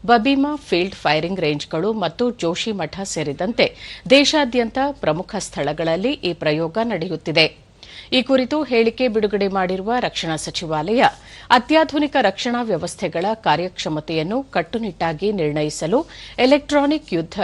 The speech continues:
ಸಿಮ್ಯುಲೇಷನ್‌ಗಳನ್ನು ಸಂಯೋಜಿಸಲಾಗುತ್ತಿದೆ. ವಾಯು ರಕ್ಷಣಾ ಪರಿಕರಗಳ ಪ್ರಾತ್ಯಕ್ಷಿಕೆಗಳು ಆಗ್ರಾ ಮತ್ತು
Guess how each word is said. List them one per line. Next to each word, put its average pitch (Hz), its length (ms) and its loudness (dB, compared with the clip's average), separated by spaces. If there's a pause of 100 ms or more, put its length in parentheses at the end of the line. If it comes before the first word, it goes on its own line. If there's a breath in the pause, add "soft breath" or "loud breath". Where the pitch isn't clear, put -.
ಸಿಮ್ಯುಲೇಷನ್‌ಗಳನ್ನು 185 1040 -2
ಸಂಯೋಜಿಸಲಾಗುತ್ತಿದೆ. 165 1400 0 (420 loud breath)
ವಾಯು 262 260 8
ರಕ್ಷಣಾ 254 420 0
ಪರಿಕರಗಳ 208 680 0
ಪ್ರಾತ್ಯಕ್ಷಿಕೆಗಳು 185 1040 -2 (140)
ಆಗ್ರಾ 180 440 4
ಮತ್ತು 226 600 -4